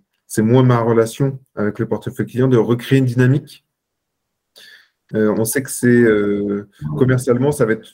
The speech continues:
ça va être souvent de la recommandation, puisque si on est bon, on va être recommandé.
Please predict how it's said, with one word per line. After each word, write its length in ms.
ça 160
va 60
être 80
souvent 200
de 60
la 60
recommandation, 680
puisque 200
si 120
on 100
est 80
bon, 160
on 60
va 100
être 200
recommandé. 560